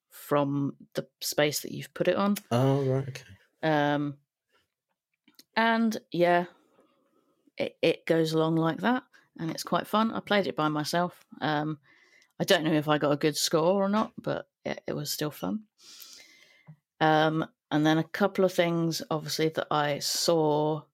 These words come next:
Speaker 1: at the expo, but then have acquired since.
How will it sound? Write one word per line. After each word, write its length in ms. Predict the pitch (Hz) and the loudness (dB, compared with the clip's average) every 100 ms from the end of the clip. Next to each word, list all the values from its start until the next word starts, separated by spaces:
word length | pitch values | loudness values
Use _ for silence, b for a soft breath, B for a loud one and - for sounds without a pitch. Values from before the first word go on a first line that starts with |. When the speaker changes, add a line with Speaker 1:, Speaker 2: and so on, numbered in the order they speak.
| _ _ _ _ _ _ | _ _ _ _ _ _
Speaker 1:
at 440 | 180 - - - - _ _ _ | 2 2 -8 -16 -16 _ _ _
the 100 | 147 | 0
expo, 720 | 143 - - 139 - - - - | 0 0 -6 -4 -2 -4 -6 -8
but 120 | - | -4
then 260 | 151 151 | -2 -2
have 240 | 147 - 143 | -4 -8 -10
acquired 480 | - 160 151 143 143 | -10 -4 -2 -2 -4
since. 960 | - - 151 131 - - - - - | -4 -2 -2 -4 -6 -6 -4 -4 -6